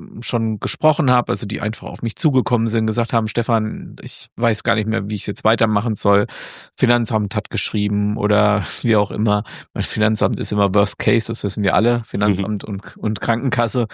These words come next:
Speaker 1: <laughs> Ganz, ganz schwierig. Ähm, aber auch da gibt's natürlich Möglichkeiten und, ähm,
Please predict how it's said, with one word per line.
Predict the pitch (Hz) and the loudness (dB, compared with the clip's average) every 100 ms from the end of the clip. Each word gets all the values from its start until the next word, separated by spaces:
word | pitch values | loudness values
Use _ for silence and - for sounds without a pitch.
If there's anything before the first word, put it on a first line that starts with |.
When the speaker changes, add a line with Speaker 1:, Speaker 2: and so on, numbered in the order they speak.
| - - - - | -10 -14 -14 -8
Speaker 1:
<laughs> | - - 160 - - 185 170 - | -2 0 2 2 0 -4 -6 0
Ganz, | 127 131 | 0 2
ganz | 127 107 - | 0 0 -2
schwierig. | 131 156 139 139 - - - - _ | 2 4 2 0 -10 -16 -16 -20 _
Ähm, | 117 113 113 117 113 117 107 _ _ _ _ _ - | 4 6 4 2 0 -2 -4 _ _ _ _ _ -4
aber | - - | 0 2
auch | 110 | 0
da | - 110 127 | 2 2 2
gibt's | 120 - | 0 -4
natürlich | 113 127 110 | -4 -4 -4
Möglichkeiten | 127 131 - - 123 117 113 120 117 - - _ | -4 -4 -8 -2 2 2 0 -4 -6 -12 -20 _
und, | - 117 113 110 - | 0 2 2 0 -2
ähm, | 117 107 107 107 92 | 0 0 0 -4 -6